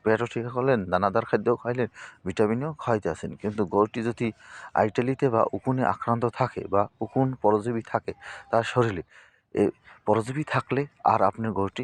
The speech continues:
স্বাস্থ্যবান হবে না, কেননা যা খাওয়াবেন পরবর্তীতে ওইটাই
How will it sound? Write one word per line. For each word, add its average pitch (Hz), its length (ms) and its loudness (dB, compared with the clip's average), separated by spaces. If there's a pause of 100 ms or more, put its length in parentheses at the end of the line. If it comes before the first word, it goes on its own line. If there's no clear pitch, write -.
(140)
স্বাস্থ্যবান 113 460 -4
হবে 113 200 -6
না, 127 140 -6
কেননা 113 400 -2
যা 107 200 0 (480)
খাওয়াবেন 110 380 0 (160)
পরবর্তীতে 113 640 2 (400)
ওইটাই 123 320 2